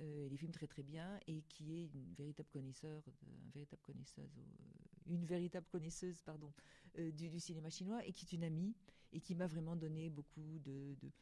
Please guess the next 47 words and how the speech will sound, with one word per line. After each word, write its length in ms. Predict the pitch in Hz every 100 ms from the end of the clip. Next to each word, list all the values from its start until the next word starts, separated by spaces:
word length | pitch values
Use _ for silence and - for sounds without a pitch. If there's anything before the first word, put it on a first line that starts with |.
| - -
de 60 |
conseils, 360 | 139 143 - 143
de 80 | 135
commentaires, 500 | 139 131 131 135 139
de 100 | 127
retours. 800 | 123 - 139 139 143 143 139 135 123
Euh, 260 | 117 104
donc 140 | 117 131
ça 80 | 107
s'est 100 | -
très 140 | -
bien 140 | 120 131
passé 240 | 120 143
de 100 | 135
ce 80 | -
point 120 | 120
de 40 | 131
vue-là. 220 | 147 185
Je, 140 | 160 139
je 80 | 139
tiens 240 | - 147
également 340 | 147 - 151 156
à 80 | 147
la, 120 | 139
à 120 | -
la 80 | 135
remercier. 440 | 139 139 - 202 - - - - -
Et 100 | 202
puis, 340 | - - 269 254
Jazanke, 460 | 214 196 190 262
je 60 | 233
lui 60 |
ai 40 | 196
dit, « 120 | 208
Bon, 100 | 185
voilà, 240 | 180 180 175
euh, 320 | 147 139 139
on 60 | 139
va 100 | 135
faire 180 | - -
ça. » 240 | - 220 - - - - - 170
Euh, 400 | 160 156 143 - 170
et, 260 | 160 -
euh, 140 | 160 156
Serge 220 | 190 185
Toubiana 300 | 185 190 208
avait, 200 | 180